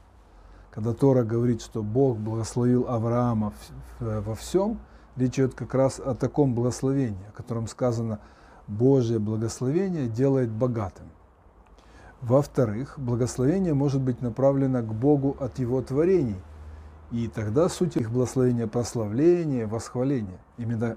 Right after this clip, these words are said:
именно так следует понимать это слово в стихах: «И благословил Давид Бога». «Буду благословлять Бога во всякое время,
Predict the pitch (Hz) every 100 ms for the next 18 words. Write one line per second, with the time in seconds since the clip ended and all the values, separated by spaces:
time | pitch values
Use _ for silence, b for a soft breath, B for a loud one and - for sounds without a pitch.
0 | - 120 120 113 151 143 - 120 113 113
1 | 117 113 120 120 117 104 107 127 123 113
2 | - 113 127 110 b b b - 143 131
3 | 127 120 - 127 135 165 143 127 123 131
4 | 113 143 131 98 - - 110 139 127 117
5 | 120 113 113 - 120 120 117 104 110 156
6 | 147 B B B B 120 104 - 131 123
7 | 113 110 135 147 131